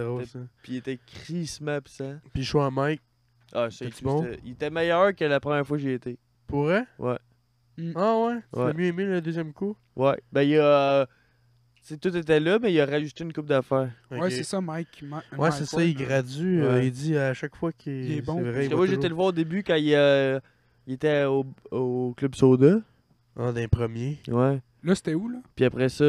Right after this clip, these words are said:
Speaker 2: là, c'était au... à l'Étoile, à Brossard.
Speaker 1: Ouais, ça fait un bout qu'il roule, qu'il rentre un peu, là.
Speaker 2: Ouais, c'est ça.
Speaker 1: Il a eu le temps de changer ses gags, ouais.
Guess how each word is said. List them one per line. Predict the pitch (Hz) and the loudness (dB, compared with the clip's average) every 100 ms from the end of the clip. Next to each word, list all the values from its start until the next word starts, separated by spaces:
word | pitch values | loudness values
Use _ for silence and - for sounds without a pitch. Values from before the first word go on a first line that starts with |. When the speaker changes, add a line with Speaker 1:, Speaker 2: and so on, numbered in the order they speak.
| 147 | 4
Speaker 2:
là, | 147 143 | 4 2
c'était | 135 139 127 123 | 0 -2 0 2
au... | 123 123 120 113 | 0 0 -2 -4
à | 117 | -4
l'Étoile, | 120 127 135 135 | -2 2 2 4
à | 123 | 0
Brossard. | 117 117 113 131 127 123 - | -2 -4 -2 -2 -2 -4 -6
Speaker 1:
Ouais, | 127 127 123 123 | -4 -2 -4 -8
ça | 113 | -12
fait | - | -14
un | 120 | -12
bout | 113 139 _ | -8 -10 _
qu'il | - 120 | -20 -18
roule, | 123 143 151 _ | -14 -16 -16 _
qu'il | 135 131 | -20 -20
rentre | 139 147 | -20 -18
un | 127 - | -18 -16
peu, | 151 180 | -16 -16
là. | 180 _ _ _ | -18 _ _ _
Speaker 2:
Ouais, | 123 131 139 | -10 -6 -6
c'est | - | -6
ça. | 143 | -2
Speaker 1:
Il | |
a | 147 | -2
eu | |
le | 117 | -4
temps | - 127 | -8 -8
de | 127 123 113 110 107 107 107 107 _ | -6 -4 -4 -4 -6 -12 -16 -20 _
changer | - - 117 110 | -20 -18 -14 -12
ses | 123 117 98 | -12 -12 -12
gags, | 104 117 143 | -14 -16 -16
ouais. | 131 131 | -18 -18